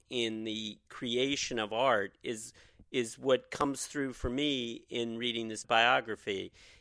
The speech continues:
And of course, in Da Vinci's case,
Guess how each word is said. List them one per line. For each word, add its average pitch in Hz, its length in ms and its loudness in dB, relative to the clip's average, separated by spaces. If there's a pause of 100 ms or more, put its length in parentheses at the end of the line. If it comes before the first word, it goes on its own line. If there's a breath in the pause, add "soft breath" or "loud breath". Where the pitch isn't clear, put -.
(240 soft breath)
And 156 220 6
of 156 100 0
course, 170 460 2 (120)
in 139 300 2
Da 143 80 4
Vinci's 143 680 2
case, 110 680 0